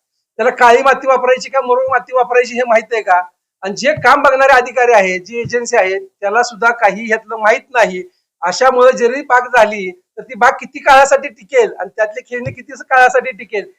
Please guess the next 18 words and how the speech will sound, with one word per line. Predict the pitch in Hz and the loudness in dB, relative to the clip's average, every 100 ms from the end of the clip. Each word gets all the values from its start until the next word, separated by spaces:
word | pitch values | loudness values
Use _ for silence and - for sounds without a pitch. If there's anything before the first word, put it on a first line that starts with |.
| _ - | _ -18
याची | 196 254 | -14 -10
लेखी | 269 269 | -6 0
हमी | 254 262 | 2 4
आत्ताचे | 277 269 254 330 | 2 2 -4 -6
मुख्याधिकारी | 240 262 254 254 254 | -6 -4 -2 0 0
देणार | 247 254 254 | -2 -2 0
आहेत | 247 | 0
का? | - 208 196 190 - _ _ _ _ | 0 4 4 2 -4 _ _ _ _
कुणीही | 220 233 262 | -10 -6 -6
देऊ | 269 | -6
शकणार | 262 262 240 233 | -4 -2 2 2
नाही. | 208 190 180 _ - | 2 -2 -2 _ 0
आज | 202 254 269 | 4 4 2
एमआय | 220 226 277 | -2 2 2
तलावाची | 285 269 277 262 | 4 4 4 4
अवस्था | 254 247 - 233 | 2 2 0 -6
जाऊन | 233 226 | -6 -2
बघा, | 202 185 175 | -2 0 -2